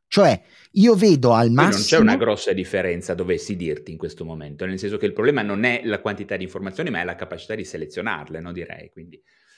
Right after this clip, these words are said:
Speaker 2: è un po' quello
Speaker 1: C'è una
Speaker 2: che
Speaker 1: differenza sostanziale, che è il
Speaker 2: Cioè?
Speaker 1: tailoring delle piattaforme.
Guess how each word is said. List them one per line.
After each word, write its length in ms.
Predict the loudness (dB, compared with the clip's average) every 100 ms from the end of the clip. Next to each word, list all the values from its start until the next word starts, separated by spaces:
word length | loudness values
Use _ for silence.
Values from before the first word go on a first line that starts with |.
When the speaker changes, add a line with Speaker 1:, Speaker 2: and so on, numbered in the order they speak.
| _ _
Speaker 2:
è 100 | -14
un 100 | -12
po' 140 | -12 4
quello 220 | 4 4
Speaker 1:
C'è 80 | 0
una 180 | 0 -2
Speaker 2:
che 0 |
Speaker 1:
differenza 640 | -4 -6 -2 -2 -2 -6
sostanziale, 1000 | -4 -8 -4 -6 -6 -4 -4 -2 -4 -10
che 140 | -4 -2
è 20 |
il 80 | -2
Speaker 2:
Cioè? 80 | -2
Speaker 1:
tailoring 560 | -2 0 -2 -2 -4
delle 260 | -2 -4 -4
piattaforme. 840 | -8 -10 -12 -6 -6 -4 -8